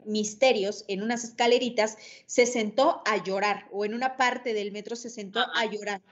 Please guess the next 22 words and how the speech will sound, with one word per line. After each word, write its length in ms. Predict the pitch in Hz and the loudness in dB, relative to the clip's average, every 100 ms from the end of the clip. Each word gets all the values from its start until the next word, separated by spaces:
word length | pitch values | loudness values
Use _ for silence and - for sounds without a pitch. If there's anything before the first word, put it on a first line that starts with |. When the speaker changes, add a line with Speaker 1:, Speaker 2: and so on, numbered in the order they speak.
| _ | _
Speaker 2:
Sí, 300 | 185 175 202 | -12 -10 -8
Speaker 1:
a 100 | 233 240 | -4 -2
Speaker 2:
sí. 40 | 240 | 0
Speaker 1:
llorar, 500 | 233 240 247 254 247 | 0 4 4 2 0
llorar. 280 | 240 233 233 | 0 0 0
Dijo, 200 | 233 254 | -2 -4
"Aquí 200 | 247 302 | -2 0
nadie 240 | 311 302 | 2 2
me 120 | 269 | 4
va 140 | 233 226 | 6 6
a 40 | |
ver, 380 | 262 277 294 - 226 | 6 6 4 0 -4
nadie, 320 | 220 233 240 | -2 0 0
a 120 | 214 | 0
nadie 300 | 214 240 247 | 2 2 4
le 80 | 240 | 2
importo, 640 | 208 190 240 254 277 277 254 | 0 2 4 6 4 2 0
o 40 | |
sea, 280 | 226 226 - | 2 -2 0
pasa 320 | 247 320 320 | -2 -2 -4
tanta 380 | 294 269 269 285 | -4 -4 -4 -4
gente 720 | - 269 247 226 202 - | -4 -4 -2 2 0 0